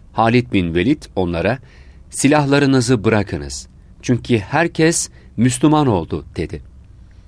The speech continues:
Onlar silahları bıraktıktan sonra Halid onların bağlanmasını emretti. Sonra onları kılıca havale etti.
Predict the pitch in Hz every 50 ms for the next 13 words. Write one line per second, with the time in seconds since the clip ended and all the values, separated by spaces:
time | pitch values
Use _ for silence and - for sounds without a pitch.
0 | - - - - 120 117 120 127 131 151 - - - - - - - - - -
1 | 123 131 131 127 117 113 113 113 98 92 101 98 95 90 - - 95 - - 92
2 | 90 82 - - - 87 82 82 92 110 123 - - - - - - - - 117
3 | 123 131 131 156 170 - - - - - 117 127 131 131 143 165 165 147 117 123
4 | 123 123 127 127 120 120 120 113 - 127 104 90 78 - - - 90 78 73 73
5 | 73 69 - - - 76 - - - - - - - - - - - - - -
6 | - - - - - - - - 139 131 117 101 92 78 - - - 104 104 104
7 | 104 104 117 143 170 - - - - _ _ - - 151 139 147 135 - 147 127
8 | 104 98 85 78 82 78 73 73 71 67 67 - - - -